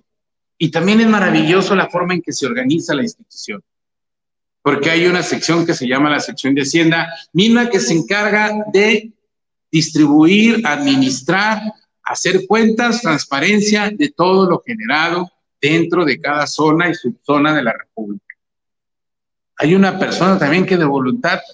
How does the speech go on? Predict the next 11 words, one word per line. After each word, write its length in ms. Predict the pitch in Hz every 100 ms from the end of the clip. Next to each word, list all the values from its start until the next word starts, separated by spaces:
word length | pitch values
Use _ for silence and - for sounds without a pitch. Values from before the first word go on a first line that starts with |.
| _
presta 320 | - 170 180 196
sus 180 | 170
conocimientos 840 | - 131 123 135 143 185 185 185 -
contables, 1200 | - 110 - 139 151 160 160 160 160 - - _
sus 180 | 147 139
conocimientos 840 | 147 131 123 131 139 175 156 180
de 80 | 135
administración, 1080 | 120 110 110 - 123 120 143 156 160 160 156
sus 160 | -
conocimientos 640 | - 117 - 135 165 160 -
técnicos 640 | 160 180 185 - 214 208